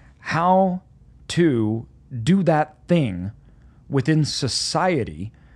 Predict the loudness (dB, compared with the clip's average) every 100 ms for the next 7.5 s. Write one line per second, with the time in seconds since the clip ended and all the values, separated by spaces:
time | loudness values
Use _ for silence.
0 | -20 -14 -4 0 2 2 0 -2 0 2
1 | 0 0 2 2 0 -6 -20 -20 -12 -2
2 | 0 0 -2 -2 0 0 2 0 -4 -8
3 | -20 -20 -18 -4 -2 0 -2 -4 -2 -2
4 | -2 -10 -20 -20 -20 -8 -2 -2 -2 -2
5 | -2 0 0 2 2 2 0 0 -2 -2
6 | -4 -4 -2 0 -2 0 0 0 -4 -4
7 | -2 -2 -4 -10 -14